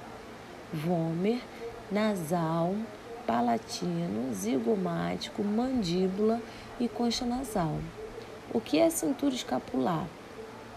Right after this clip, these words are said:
É cintura pélvica e é constituída pelos ossos do quadril, também chamado de ilíaco.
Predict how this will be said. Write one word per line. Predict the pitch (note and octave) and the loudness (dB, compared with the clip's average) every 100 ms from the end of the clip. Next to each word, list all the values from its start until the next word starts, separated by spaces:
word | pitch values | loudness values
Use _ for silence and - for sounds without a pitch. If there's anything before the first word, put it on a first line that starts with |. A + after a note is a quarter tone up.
| - - - - - | -12 -12 -12 -12 -6
É | - | -2
cintura | F#3 - G3 F3+ G3 F#3 - | -2 2 0 2 2 0 2
pélvica | F#3 F3+ F3 F3+ A3 C4+ C4+ - - - - - | 0 2 0 -2 -2 -2 -2 -8 -14 -14 -14 -2
e | G3+ F#3+ | 2 2
é | |
constituída | F#3 G#3+ - G#3 - G3+ G3 | 4 0 0 -2 2 2 2
pelos | G3 G3 G3 F#3+ | 2 2 2 4
ossos | F3+ F#3 A3 | 2 2 0
do | F#3+ | -2
quadril, | G3 G#3+ A3+ G#3 F3 D3+ | 0 2 2 2 2 2
também | - E3 F3 | 0 0 0
chamado | F3+ F#3+ F3 F3 F#3 | -2 0 0 2 0
de | E3+ G#3 | 2 2
ilíaco. | G#3+ F#3 E3 D#3 - | 4 4 4 2 -2